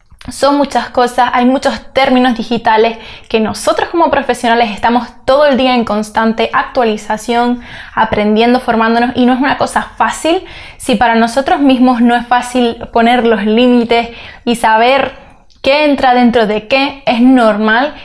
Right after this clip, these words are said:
que la gente de nuestro alrededor tenga dudas, no sepa exactamente para qué funciona cada cosa. Pero seguiremos profundizando en el próximo podcast, no te lo pierdas porque vamos a hablar de cuánto se suele cobrar,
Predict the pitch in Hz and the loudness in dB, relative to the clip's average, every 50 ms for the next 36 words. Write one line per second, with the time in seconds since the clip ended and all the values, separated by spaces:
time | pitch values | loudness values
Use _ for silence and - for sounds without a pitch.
0 | - _ - 226 226 220 214 - 247 254 262 294 294 269 269 262 - 262 240 226 | -16 _ -2 0 0 0 0 0 0 0 2 2 2 2 0 -2 0 -2 0 0
1 | 226 220 214 220 226 226 226 220 208 202 202 208 202 254 277 277 240 285 294 285 | 2 2 2 2 2 0 -2 -4 -4 -2 -2 -2 0 0 0 2 2 2 0 0
2 | - - 254 220 233 233 226 - 240 247 240 226 - - 240 220 226 - 220 226 | -6 -8 -4 -2 -2 -2 -2 -4 -2 -2 -2 -2 -2 -2 -4 -4 -2 -4 -2 -2
3 | 240 226 240 220 - 220 214 214 233 220 - 240 233 226 254 226 220 220 220 - | 0 0 0 0 -2 -2 -2 -4 -6 -4 -2 -2 -2 0 0 0 -2 -2 -2 0
4 | 247 262 233 208 214 - 214 233 240 - - 302 339 - - - - - - - | 0 2 2 0 0 0 0 -2 -2 0 -2 -2 -2 -2 -8 -20 -20 -20 -20 -20
5 | - - - - - - - - _ _ - - 262 254 254 269 277 - 277 233 | -20 -20 -20 -20 -20 -20 -20 -20 _ _ -2 0 2 2 2 2 2 2 2 2
6 | 226 233 262 311 330 - - - 370 370 370 339 285 269 269 - 254 254 254 262 | 4 4 2 2 0 0 0 -2 0 2 2 2 2 2 2 2 2 2 4 4
7 | 262 254 247 247 254 254 - 269 240 226 - - 220 220 214 - - 233 233 262 | 2 2 2 0 0 0 2 2 0 0 2 0 0 0 0 -2 -2 -2 0 0
8 | 240 240 240 233 294 302 277 - 262 247 262 262 262 247 233 226 233 226 233 240 | 0 0 2 2 2 2 2 2 2 0 0 0 -2 -2 0 2 2 2 2 0
9 | 220 240 220 226 220 214 208 196 208 214 - - 226 226 226 247 254 269 254 262 | 2 2 2 2 2 2 0 -2 -2 -4 -2 0 0 0 2 0 -2 -4 -4 0
10 | 285 262 262 262 262 262 254 240 226 220 220 214 - - | 0 0 0 2 0 0 0 2 2 2 2 2 0 -4